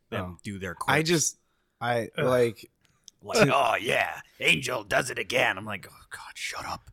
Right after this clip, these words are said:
Speaker 2: For me, it's
Speaker 3: If
Speaker 2: just
Speaker 3: it's
Speaker 2: like,
Speaker 3: not a
Speaker 2: as
Speaker 3: game made for that, like, Earth Defense Force, like,
Speaker 2: Yeah.
Speaker 3: that
Speaker 1: Yes.
Speaker 3: would be really
Speaker 2: Yeah.
Speaker 3: annoying.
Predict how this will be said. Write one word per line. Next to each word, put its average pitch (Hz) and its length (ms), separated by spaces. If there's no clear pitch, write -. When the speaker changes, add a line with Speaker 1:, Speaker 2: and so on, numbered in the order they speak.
Speaker 2:
For 156 200
me, 156 260
it's 143 160
Speaker 3:
If 127 60
Speaker 2:
just 135 80
Speaker 3:
it's 127 100
Speaker 2:
like, 117 60
Speaker 3:
not 160 160
a 147 60
Speaker 2:
as 135 100
Speaker 3:
game 139 540
made 147 260
for - 120
that, 123 260
like, 120 240
Earth 131 180
Defense 123 380
Force, 113 380
like, 113 140
Speaker 2:
Yeah. 101 200
Speaker 3:
that 127 140
Speaker 1:
Yes. 165 140
Speaker 3:
would 135 140
be 127 120
really 135 180
Speaker 2:
Yeah. 117 80
Speaker 3:
annoying. 127 400